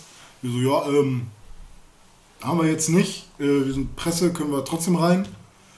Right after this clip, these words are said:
"Ja, nee, nur Fastpass hier." Ich so, "Ja, und auch wie pressemäßig, so geht das nicht klar, dass du uns hier mal eben vorlässt oder was?"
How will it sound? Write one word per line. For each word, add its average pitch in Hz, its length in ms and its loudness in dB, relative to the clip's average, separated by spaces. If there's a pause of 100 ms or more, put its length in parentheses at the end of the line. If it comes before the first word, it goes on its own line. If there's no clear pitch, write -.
(420)
"Ja, 214 160 10
nee, 254 160 10
nur 240 180 8
Fastpass 214 560 6
hier." 127 340 2
Ich 127 80 -10
so, 139 140 -2
"Ja, 127 80 0
und 123 240 -6 (400)
auch 127 280 -14
wie 127 160 -6 (100)
pressemäßig, 151 580 -4
so 131 80 -6
geht 127 160 -4
das - 320 -8
nicht 123 160 -8
klar, 143 220 -2
dass 131 160 -4
du 131 60 -8
uns 120 140 -8
hier 123 120 -6
mal 110 200 -12
eben 123 140 -10
vorlässt 151 460 -4
oder 135 140 -4
was?" 143 200 -8